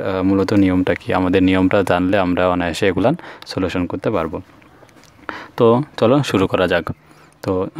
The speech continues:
শুরুতে আমরা বলবো দেয়া আছে, দিয়ে সমাধান লিখে এর মান। তাহলে এর আমাদের মানগুলোর জন্য এ দরকার, ফাইভ এ দরকার আর সিক্স আই দরকার। তো আমরা এখন দিয়ে এখানে এ স্কয়ার মানটা নিব। এ স্কয়ার মানে কত? এ into এ।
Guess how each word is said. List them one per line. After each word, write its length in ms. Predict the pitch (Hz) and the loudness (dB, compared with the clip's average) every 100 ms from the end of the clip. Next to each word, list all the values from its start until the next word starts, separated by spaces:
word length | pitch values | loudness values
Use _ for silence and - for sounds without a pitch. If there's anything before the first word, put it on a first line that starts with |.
| 113 | -8
শুরুতে 320 | - 104 104 | -2 0 2
আমরা 160 | 113 107 | 2 4
বলবো 260 | 98 104 120 | 4 4 4
দেয়া 240 | 95 90 | 2 2
আছে, 220 | 90 101 | 0 0
দিয়ে 160 | 92 107 | 2 2
সমাধান 440 | - 90 87 90 | 2 0 2 2
লিখে 340 | 87 87 92 87 | 2 2 2 2
এর 100 | 85 | 2
মান। 300 | 87 113 170 - - - _ - - - | 2 0 -2 -10 -20 -20 _ -20 -18 -16
তাহলে 680 | - - - 117 110 104 107 | -16 -18 -6 0 2 2 2
এর 80 | |
আমাদের 380 | 110 110 107 104 | 2 2 2 0
মানগুলোর 400 | 98 98 98 104 | 0 -2 -2 -2
জন্য 220 | 98 104 - - | -2 -4 -4 -2
এ 160 | 104 | 0
দরকার, 360 | 98 98 113 107 | 2 2 0 -2
ফাইভ 320 | - 95 98 | -2 0 0
এ 80 | 98 | 2
দরকার 300 | 101 98 117 | 0 0 -2
আর 60 | |
সিক্স 360 | 113 - 92 - | -2 -4 -4 0
আই 100 | 95 | 0
দরকার। 340 | 87 - - - - - - - - | 0 -4 -10 -12 -18 -20 -20 -20 -6
তো 60 | 104 | 0
আমরা 260 | 101 95 | 2 2
এখন 280 | 92 104 104 | 0 2 2
দিয়ে 140 | 101 101 | 2 0
এখানে 240 | 104 107 | 0 0
এ 120 | 95 | -2
স্কয়ার 280 | - - 104 | -4 -4 0
মানটা 320 | 101 98 101 | 2 0 0
নিব। 240 | 92 85 98 | -2 -2 -4
এ 140 | 95 | -4
স্কয়ার 300 | - 107 104 | -2 0 2
মানে 280 | 98 101 104 | 2 2 0
কত? 220 | 104 101 | -2 -4
এ 480 | 110 - 98 101 104 | -6 -2 0 2 2
into 280 | 104 - 104 | 2 0 -2
এ। 180 | 87 | -2